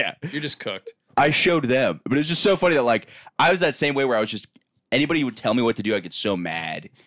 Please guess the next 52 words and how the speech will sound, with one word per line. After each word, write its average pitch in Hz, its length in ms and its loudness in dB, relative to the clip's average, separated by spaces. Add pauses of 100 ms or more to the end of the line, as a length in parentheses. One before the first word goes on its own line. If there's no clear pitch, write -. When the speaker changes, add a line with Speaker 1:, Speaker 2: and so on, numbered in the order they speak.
(440)
Speaker 2:
I 143 80 2
was 165 120 2
thinking 196 160 0
about 160 200 4
it 135 40 -4
the 147 60 2
other 139 100 2
day, 131 200 2
like, 98 180 -10 (100)
my 117 140 -8
basketball 113 480 -4
coach - 540 -8 (520)
in 104 80 -10
high 107 200 0
school, 95 320 -6
my, 101 260 -2 (140)
I, 104 260 -4
I - 60 -8
played 120 240 -4
J 110 160 0
V, 107 100 0
then 104 100 -2
I 101 40 -2
was 101 100 -4
on 98 80 -4
varsity 98 560 -4 (760)
for 113 100 -8
a - 20 -2
little 101 80 -4
bit, 101 120 -4
then 101 100 -8
I 92 60 -14
quit. - 340 -12 (840)
And, 107 360 -2
uh, 101 440 -2 (1600)
I, 107 800 0 (880)
or, 139 100 2
like, 139 140 2
I 135 80 4
had 127 140 2
made 135 240 0
the 139 80 0
varsity 117 320 -2
team, 113 160 -6
but 110 80 -2
I 107 100 -2
quit 110 260 -4
before, 107 220 -6
like, 98 120 -6
the 104 100 -8
season 107 300 -14
started. - 420 -14